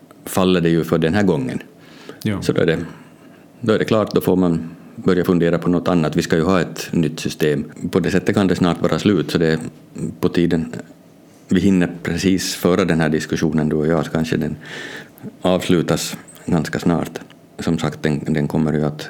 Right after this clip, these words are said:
Speaker 1: att återupptas. Och sen i vilket fall som helst så bör kanske den här diskussionen föras vad gäller, eh, beslutsgången,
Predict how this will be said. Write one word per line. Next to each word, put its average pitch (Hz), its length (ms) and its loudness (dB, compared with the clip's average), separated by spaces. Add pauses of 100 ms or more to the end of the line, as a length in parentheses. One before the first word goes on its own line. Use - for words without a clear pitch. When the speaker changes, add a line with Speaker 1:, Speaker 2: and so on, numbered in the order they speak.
Speaker 1:
att - 460 -10 (200)
återupptas. 73 880 0
Och 90 200 2
sen 85 220 2
i 80 60 2
vilket 82 320 0
fall 78 140 2
som 73 160 0
helst 92 400 0
så 73 360 2
bör 82 360 2
kanske 78 360 0
den 78 160 2
här 76 80 2
diskussionen 73 720 0
föras 73 640 0
vad 80 320 -2
gäller, 71 560 0
eh, - 80 -4 (1000)
beslutsgången, 78 840 0